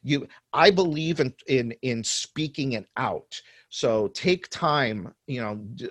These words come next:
obviously when nobody's around, and speak it, right? "I'm so happy and grateful now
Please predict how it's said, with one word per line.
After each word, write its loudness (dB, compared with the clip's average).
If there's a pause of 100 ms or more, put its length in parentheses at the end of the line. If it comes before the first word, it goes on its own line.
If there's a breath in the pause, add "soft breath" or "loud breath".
obviously 0
when -2
nobody's 0
around, 2 (240 loud breath)
and -2
speak -2
it, -6 (960)
right? 4 (260 soft breath)
"I'm 4
so 6
happy 6
and -2
grateful 4
now 2